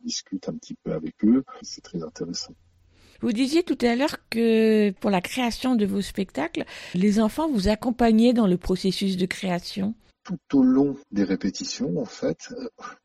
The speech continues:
Speaker 1: on va, euh, chercher avec, euh, nos partenaires, hein, du théâtre, euh, des, des centres culturels, euh, de faire des, hum, présentations. Alors au début, on appelle ça des présentations de chantier,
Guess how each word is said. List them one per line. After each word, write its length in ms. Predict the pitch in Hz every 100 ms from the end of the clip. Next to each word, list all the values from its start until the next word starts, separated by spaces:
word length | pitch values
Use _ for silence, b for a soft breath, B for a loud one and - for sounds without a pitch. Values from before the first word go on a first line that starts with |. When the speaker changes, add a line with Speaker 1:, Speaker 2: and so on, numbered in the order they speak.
| _ _ 220
Speaker 1:
on 80 |
va, 460 | 101 107 135 156 -
euh, 220 | 107 98 98
chercher 680 | - - - - 240 110
avec, 640 | - 214 226 262 - - -
euh, 300 | 170 85 82
nos 160 | 87 92
partenaires, 680 | 87 - - 113 160 139
hein, 120 | 104 110
du 60 | - - 165
théâtre, 520 | 175 220 247 247 -
euh, 200 | - 90
des, 160 | - 156
des 180 | - -
centres 360 | - - -
culturels, 840 | - - - 98 107 131 139 139 107
euh, 280 | 82 82 82 -
de 240 | 92 107
faire 460 | 98 - - 147 131
des, 340 | 98 95 92
hum, 380 | 90 90 87 85
présentations. 640 | - 92 90 - 90 -
Alors 160 | 87 85
au 60 | 85
début, 240 | 87 104
on 100 | 92
appelle 220 | 85 87
ça 180 | - 87
des 140 | 85
présentations 640 | 76 - 82 85 - - 90
de 80 | -
chantier, 500 | 95 95 - 156